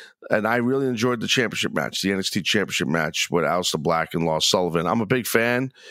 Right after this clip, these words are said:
of both these guys. Um, I've talked positively for quite some time about both these guys. Um, I, I really like the entrances on bo-, for both guys, especially the champion.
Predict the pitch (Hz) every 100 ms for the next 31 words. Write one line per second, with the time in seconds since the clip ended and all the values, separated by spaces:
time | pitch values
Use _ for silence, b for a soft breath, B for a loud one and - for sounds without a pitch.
0 | B - 104 117 117 120 110 127 131 -
1 | - - _ - 95 90 90 92 - 92
2 | - 113 98 - 98 101 95 78 92 90
3 | 92 - - 85 85 85 - - 113 107
4 | 110 90 113 107 92 90 87 - 85 -
5 | 80 - 82 80 - - _ _ B B
6 | B B B - 95 101 98 95 90 -
7 | - _ - _ - 113 107 110 113 110
8 | 127 143 131 120 120 104 101 104 - 113
9 | 117 98 92 90 92 - 101 82 101 -
10 | 104 98 92 - 104 101 117 90 - 104
11 | 95 110 101 110